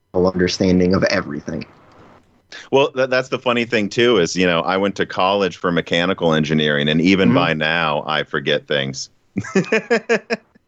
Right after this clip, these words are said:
Speaker 2: You know, right? And it's like, even if you literally studied something, if you don't do it every day,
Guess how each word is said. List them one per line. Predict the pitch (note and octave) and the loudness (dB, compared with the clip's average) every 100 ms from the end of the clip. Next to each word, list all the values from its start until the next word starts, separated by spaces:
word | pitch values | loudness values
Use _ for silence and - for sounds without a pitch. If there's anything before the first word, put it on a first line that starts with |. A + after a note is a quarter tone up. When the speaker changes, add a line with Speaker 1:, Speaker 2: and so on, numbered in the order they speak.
| _ D4+ C#4 | _ -10 -4
Speaker 2:
You | C#3+ | 0
know, | C#3+ C3+ | 2 2
right? | C3 B2+ B2 | 2 0 0
And | B2 | 0
it's | B2 B2 | 0 0
like, | B2 | -2
even | C3 C3 | -2 0
if | C3+ C3+ | -2 2
you | A#2+ | 2
literally | G2+ G2+ A2 A2 G2+ F#2 | 4 4 4 4 4 2
studied | - F#2+ F2 F2+ E2 | 0 -2 0 -2 -4
something, | - D#2 D2+ D#2+ D2 C#2+ C#2 - _ - - - | -4 -4 -2 -2 0 -2 -6 -12 _ -20 -20 -4
if | G2+ G#2 | -2 2
you | B2 | 2
don't | G#2 G2 G2+ G2 | 4 4 2 2
do | F#2 F#2 | 2 4
it | E2+ | 4
every | E2 D#2 D2 | 2 0 0
day, | D2+ D2 C#2 C#2+ | 0 2 0 -4